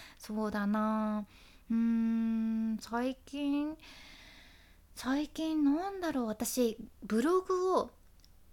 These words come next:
久しぶりに書き始めたんですよ。ワードプレスっていう名前のものなんですけど、それを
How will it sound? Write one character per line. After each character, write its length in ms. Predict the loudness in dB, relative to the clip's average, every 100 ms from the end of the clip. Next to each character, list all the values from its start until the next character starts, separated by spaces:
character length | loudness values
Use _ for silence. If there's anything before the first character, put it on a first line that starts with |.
| -12
久 240 | -6 -4 -2
し 160 | 0
ぶ 100 | 4
り 100 | 8
に 300 | 8 6 4 -2
書 80 | -4
き 140 | -2
始 240 | -2 4 4
め 100 | 4
た 140 | 0
ん 80 | -2
で 80 | -4
す 100 | -6
よ。 100 | -4
ワ 300 | 0 2 2
ー 20 |
ド 120 | 0
プ 220 | -4 0 0
レ 160 | 0
ス 220 | -4 -6
っ 20 | -6
て 320 | -8 -6 -2
い 100 | 0
う 420 | 0 -2 -4 -8 -12 -2
名 160 | 0 2
前 320 | 0 0 0
の 140 | 0
も 120 | 2 0
の 100 | 0
な 160 | -2
ん 80 | -4
で 100 | -6
す 140 | -8
け 100 | -8
ど、 320 | -6 -4 -6 -8
そ 160 | -6
れ 180 | -4 -2
を 220 | 0 -2